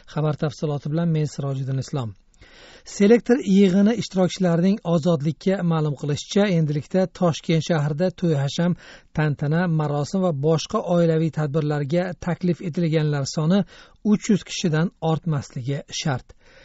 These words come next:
Bundan buyon Toshkentdagi to'ylarda kelin kuyovning vals tushishi, pul sochishu, gul otish hamda tort kesish taqiqlanadi. Bu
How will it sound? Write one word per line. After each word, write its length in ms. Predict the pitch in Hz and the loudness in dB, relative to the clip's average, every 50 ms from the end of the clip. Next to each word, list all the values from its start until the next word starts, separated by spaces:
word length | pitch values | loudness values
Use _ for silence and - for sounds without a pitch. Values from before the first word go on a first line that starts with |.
| - - - | -20 -8 -2
Bundan 340 | 147 151 151 143 139 139 139 | 0 0 2 2 0 -2 0
buyon 300 | 139 160 175 190 190 170 - - _ _ | 2 2 4 2 2 0 -4 -12 _ _
Toshkentdagi 760 | _ - 170 156 - - - 156 151 147 151 147 139 180 175 | _ -4 -4 -4 -2 -2 -2 -2 -2 -2 -2 -2 -2 -2 -2
to'ylarda 560 | - 170 160 151 143 143 143 143 139 147 175 196 202 165 | 0 0 0 2 0 0 -2 -2 -2 0 -2 -2 -2 -6
kelin 360 | - - - 175 180 202 214 | -8 -2 0 2 2 2 0
kuyovning 540 | 170 - - 185 170 160 160 160 180 196 208 - 170 156 | 0 0 0 2 2 4 4 4 2 2 0 -2 -6 -4
vals 400 | 143 160 175 180 175 156 - - - _ | -2 0 2 2 2 2 0 -6 -14 _
tushishi, 600 | - _ - - - - - - - 175 185 196 - - _ - _ | -20 _ -12 -12 -10 -10 -10 -4 0 0 0 0 -2 -6 _ -20 _
pul 200 | - - 247 233 | 0 2 2 2
sochishu, 580 | - - 202 180 165 - - - - 233 220 233 240 147 | 2 2 2 2 2 0 -4 -4 0 0 0 0 0 -2
gul 300 | 175 156 151 208 226 269 - | -4 2 4 4 4 4 4
otish 380 | - 185 165 - 208 208 - - | 0 -2 -2 0 -2 -2 -4 -4
hamda 300 | - 190 175 170 156 196 180 - _ | -4 -2 -2 0 0 0 -2 -2 _
tort 360 | - - - 208 202 196 - - _ | -16 -2 2 4 4 4 2 -2 _
kesish 500 | - - 180 151 - - 165 156 - - - - - | -4 -2 -2 -2 0 -2 -4 -4 -4 -8 -12 -18 -14
taqiqlanadi. 840 | - - 165 139 - - - 156 143 139 135 127 131 117 117 107 - _ _ _ _ _ | -6 -6 -6 -6 -6 -8 -8 -6 -4 -4 -4 -4 -4 -6 -8 -10 -12 _ _ _ _ _
Bu 220 | 156 147 175 196 | -4 -2 0 0